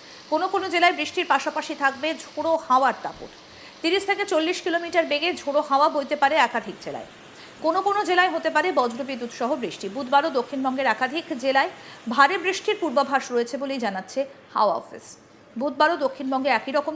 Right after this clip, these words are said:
থাকবে পরিস্থিতি। বৃহস্পতিবার আবার ভারী বৃষ্টির সম্ভাবনা রয়েছে দক্ষিণবঙ্গে। বৃহস্পতিবার নদিয়া এবং উত্তর চব্বিশ পরগনা জেলার কয়েকটা জায়গাতে ভারী বৃষ্টিপাতের পূর্বাভাস রয়েছে। এছাড়া দক্ষিণবঙ্গের অধিকাংশ জেলায় বজ্রবিদ্যুৎ সহ হালকা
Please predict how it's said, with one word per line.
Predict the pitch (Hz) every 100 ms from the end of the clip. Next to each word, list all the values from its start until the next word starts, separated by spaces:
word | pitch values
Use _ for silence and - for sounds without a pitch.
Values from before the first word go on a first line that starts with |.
| 302
থাকবে | 294 320 311
পরিস্থিতি। | 269 277 285 302 - - - -
বৃহস্পতিবার | 247 302 480 - 403 403 381 370 262 247
আবার | 285 359 392 277
ভারী | 277 220
বৃষ্টির | 226 - 226
সম্ভাবনা | 226 202 185 196 185
রয়েছে | 185 185 311 - - -
দক্ষিণবঙ্গে। | 202 - 180 175 165 156 - - - - - -
বৃহস্পতিবার | 240 302 - 339 320 320 262
নদিয়া | 254 311 339
এবং | 269 330
উত্তর | 277 311 311
চব্বিশ | 277 233 254
পরগনা | 262 240 240 240
জেলার | 220 233 294 -
কয়েকটা | 330 392 - 359 247
জায়গাতে | 208 - - 330 - - - - -
ভারী | 254 349 294
বৃষ্টিপাতের | 302 - 262 240 311 311
পূর্বাভাস | 208 180 185 - -
রয়েছে। | 147 - 135 - - - 294
এছাড়া | 311 370 392
দক্ষিণবঙ্গের | 269 - 330 330 330 359 -
অধিকাংশ | - 392 339 269 254 185
জেলায় | 214 294
বজ্রবিদ্যুৎ | 240 220 233 226 226 214
সহ | - 220 320
হালকা | 254 196